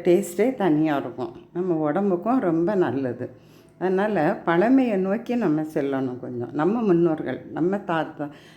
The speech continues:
நம்ம பாட்டி, தாத்தா பாட்டி காலத்துல அவங்க எப்படி வாழ்ந்தாங்க, அவங்க எப்படி சமையல்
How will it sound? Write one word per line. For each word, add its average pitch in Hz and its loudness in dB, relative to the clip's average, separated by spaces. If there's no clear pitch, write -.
நம்ம 226 2
பாட்டி, 180 2
தாத்தா 180 2
பாட்டி 165 -2
காலத்துல 135 -4
அவங்க 214 0
எப்படி 190 0
வாழ்ந்தாங்க, 156 0
அவங்க 220 -2
எப்படி 190 -2
சமையல் 165 2